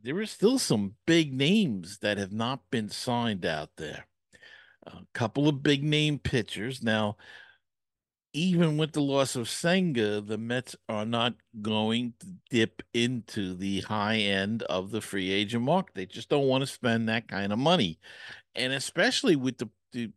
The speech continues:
the possibility that they're gonna have to send that kind of high-end money on Alonso, you don't want to spend it on a pitcher at this particular point. Now, maybe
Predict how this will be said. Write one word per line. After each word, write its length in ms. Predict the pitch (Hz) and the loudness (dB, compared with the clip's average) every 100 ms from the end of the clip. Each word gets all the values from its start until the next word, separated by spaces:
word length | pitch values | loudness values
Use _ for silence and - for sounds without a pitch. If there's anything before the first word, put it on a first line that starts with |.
| - | -4
the 180 | 135 104 | 0 0
possibility 760 | - 135 131 117 120 135 143 | 2 0 2 0 4 6 6
that 120 | 117 - | 4 2
they're 120 | 110 | -2
gonna 240 | 117 120 | 0 2
have 140 | 120 117 | 2 0
to 100 | 113 | -6
send 400 | - 127 120 113 _ _ | -4 -2 -2 -4 _ _
that 240 | 117 139 - | 0 0 -2
kind 360 | 143 127 123 | -6 -4 -4
of 120 | 98 85 | -6 -6
high-end 760 | 120 131 139 143 123 123 123 | -2 0 2 2 2 2 2
money 420 | 123 135 113 104 | 2 2 2 0
on 260 | 95 104 95 | -4 -6 -8
Alonso, 840 | - 107 123 196 247 107 87 80 - - - - - - | -6 -2 0 0 -2 -4 -4 -4 -12 -20 -20 -20 -18 -4
you 120 | 127 | 0
don't 120 | 143 | 2
want 120 | 143 | 2
to 40 | 139 | 0
spend 400 | - 123 120 113 | 0 0 2 2
it 80 | |
on 160 | 104 101 | 2 2
a 60 | 95 | 0
pitcher 520 | - 151 - 123 98 | 0 0 0 -4 -4
at 240 | - 101 - | -4 -6 -6
this 220 | 117 - | -6 -6
particular 640 | - - 110 92 95 82 87 _ | -10 -4 -2 0 -2 -2 -4 _
point. 300 | 175 123 82 | 0 0 0
Now, 160 | 90 90 | -6 -6
maybe 460 | 101 107 110 98 | -4 -2 -2 -4